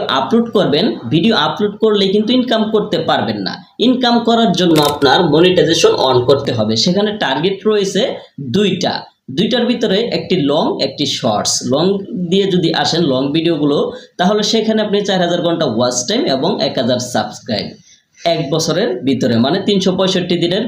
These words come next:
ভিতরে। এছাড়াও যদি শর্টসে আহেন, তাহলে তিন মাসের ভিতরে আপনার দশ মিলিয়ন ভিউজ আনতে হবে, তাহলে আপনি মনিটাইজেশন পাবেন। এরপরে আপনার ভিডিওতে আপনি যখন তাদের কাছে অ্যাপ্লাই করবেন, তারা যদি গ্রহণ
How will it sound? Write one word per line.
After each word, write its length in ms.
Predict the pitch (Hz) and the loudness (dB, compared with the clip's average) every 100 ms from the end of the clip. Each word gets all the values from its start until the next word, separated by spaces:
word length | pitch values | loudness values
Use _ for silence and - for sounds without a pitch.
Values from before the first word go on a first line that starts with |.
| 131 | -4
ভিতরে। 340 | 131 127 - - - - - 220 | -4 -2 -4 -6 -12 -16 -4 0
এছাড়াও 300 | 233 262 262 202 | 2 2 2 2
যদি 140 | 202 - | 0 0
শর্টসে 360 | 156 143 - 185 | 0 0 0 0
আহেন, 180 | 185 185 226 | 2 2 0
তাহলে 200 | 175 160 160 | 0 0 0
তিন 100 | 202 | 0
মাসের 220 | 190 196 180 | 0 0 0
ভিতরে 260 | 175 170 190 180 | 0 0 0 0
আপনার 240 | - 151 190 127 143 | 0 -2 -2 -2 0
দশ 160 | 175 - | 0 0
মিলিয়ন 280 | 175 151 180 214 | 0 2 0 0
ভিউজ 240 | 127 147 - - - - 147 | 0 0 -2 -6 -16 -6 -2
আনতে 240 | 156 - 117 | 0 0 0
হবে, 240 | 117 104 101 - - - | 0 -2 -6 -8 -8 -4
তাহলে 260 | 151 180 202 | 0 0 0
আপনি 160 | 190 285 254 | 0 0 2
মনিটাইজেশন 560 | 160 151 131 127 135 135 - | 2 0 0 0 0 -2 -2
পাবেন। 260 | 151 147 131 - 143 | -2 0 -2 0 -2
এরপরে 260 | 156 196 185 | 0 0 0
আপনার 200 | - 170 156 110 | 0 0 -2 -2
ভিডিওতে 480 | 147 214 220 220 190 - - - - 123 | 0 2 2 0 -2 -2 -6 -14 -10 -4
আপনি 160 | 147 170 175 | -2 0 0
যখন 180 | 180 175 | 0 0
তাদের 160 | 170 160 | 0 0
কাছে 160 | 156 - - | -4 -4 -4
অ্যাপ্লাই 340 | 185 208 208 208 | -2 0 0 0
করবেন, 260 | 185 165 247 - | 0 0 0 2
তারা 140 | 156 160 | 0 2
যদি 160 | 160 160 117 | 0 -2 0
গ্রহণ 280 | 127 131 208 | 0 2 0